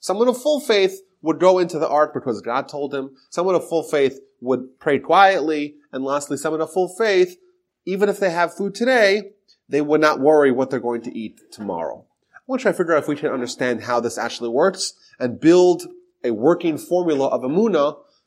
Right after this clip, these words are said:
And then, once we understand precisely what a cogent definition of Emunah is, we can move on to trying to see how every mitzvah brings us to that destination. Another Gemara here. Uh, this Gemara is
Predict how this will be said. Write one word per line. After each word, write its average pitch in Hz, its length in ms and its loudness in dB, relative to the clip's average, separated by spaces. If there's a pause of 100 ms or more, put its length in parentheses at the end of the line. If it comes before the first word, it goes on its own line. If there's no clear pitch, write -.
(140)
And 139 300 -2
then, 240 600 6
once 208 240 -2
we 208 80 -2
understand 196 260 0
precisely 196 560 0
what 190 300 4
a 151 120 -4 (340)
cogent 208 400 4
definition 185 400 0
of 170 60 -6
Emunah 190 280 -4
is, 233 440 0 (260)
we 190 100 0
can 190 120 -2
move 202 180 -4
on 170 280 0
to 170 60 -20
trying 170 280 -4
to 165 80 -6
see 185 260 -2
how 156 200 2
every 165 360 0
mitzvah 165 420 -2
brings 127 380 -6
us 120 240 -4
to 123 300 -2
that 110 420 -4 (400)
destination. 98 640 -8 (1300)
Another 151 280 6
Gemara 95 320 0
here. 85 240 -10 (1160)
Uh, 98 120 -10
this 160 180 -2
Gemara 170 420 4
is 117 460 0